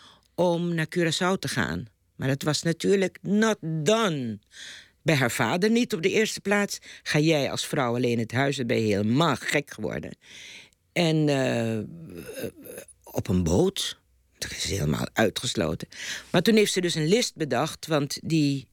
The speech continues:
eh, die nonnen, want het waren nonnen en fraters, zusters en broeders en fraters, die hadden overal in die koloniën natuurlijk, hadden ze hun missies.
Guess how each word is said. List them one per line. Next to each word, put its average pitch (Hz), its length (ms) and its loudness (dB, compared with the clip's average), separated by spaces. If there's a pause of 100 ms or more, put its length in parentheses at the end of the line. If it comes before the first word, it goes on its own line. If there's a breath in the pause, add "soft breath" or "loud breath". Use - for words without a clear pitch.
(140)
eh, 131 440 2 (340)
die - 340 -2
nonnen, 151 560 2 (240 soft breath)
want 127 120 0
het 120 120 -2
waren 120 300 2
nonnen 143 400 2
en 107 140 -2
fraters, 131 520 0
zusters 147 320 0
en 123 100 -6
broeders 135 400 0
en - 100 -4
fraters, 82 500 -4 (460 loud breath)
die 170 120 4
hadden 151 420 2
overal 156 500 2
in 113 120 -2
die 135 100 -2
koloniën 123 480 2
natuurlijk, 117 460 0
hadden 101 220 -2
ze - 100 -2
hun 113 180 2
missies. 120 520 0